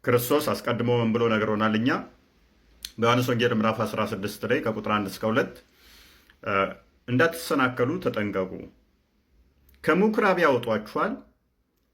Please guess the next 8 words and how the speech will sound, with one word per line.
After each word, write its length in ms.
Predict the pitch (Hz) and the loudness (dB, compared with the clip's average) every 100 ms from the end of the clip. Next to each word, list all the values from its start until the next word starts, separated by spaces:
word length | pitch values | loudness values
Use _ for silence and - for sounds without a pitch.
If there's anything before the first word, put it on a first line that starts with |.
| 113 | -2
የሚገድሏችሁም 1400 | 127 175 202 269 277 226 185 175 170 170 - 175 147 135 107 - _ | 2 4 4 4 4 4 4 2 0 -2 -8 -4 -2 -2 -2 -10 _
እንኳን 300 | 117 120 165 | -10 -4 -2
ይመጣል። 500 | 147 101 92 92 92 - _ _ 113 | 0 0 -2 -4 -10 -14 _ _ 0
ያንን 340 | 123 139 156 | 2 2 0
የሚያደርጉት 580 | 151 147 135 143 156 180 | -2 -2 -2 -2 -4 -4
እኔንና 400 | 131 123 117 117 | -2 0 -2 -2
አብን 200 | 113 110 | 0 -2
ስላላወቁ 560 | - 110 107 127 165 | -4 -4 -2 -2 -2